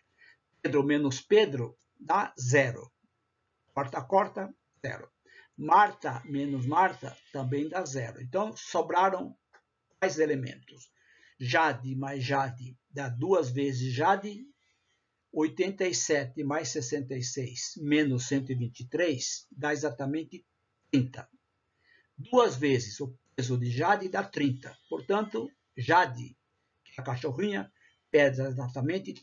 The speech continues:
trinta e dois dividido por dois, que dá exatamente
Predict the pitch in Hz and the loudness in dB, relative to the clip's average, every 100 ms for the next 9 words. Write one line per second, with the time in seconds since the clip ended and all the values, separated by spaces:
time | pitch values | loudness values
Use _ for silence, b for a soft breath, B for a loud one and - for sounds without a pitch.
0 | - 156 147 143 131 143 175 196 - 139 | -4 -2 0 -2 0 2 2 -2 -8 -12
1 | 147 135 156 160 143 190 196 147 131 123 | -8 -8 -8 -8 -8 -4 -2 2 0 0
2 | - - - _ _ _ _ _ _ _ | -6 -8 -12 _ _ _ _ _ _ _
3 | - 143 151 170 160 165 160 156 151 170 | -8 -4 2 2 2 -2 -2 -2 -2 -2
4 | - 180 - | -6 -12 -14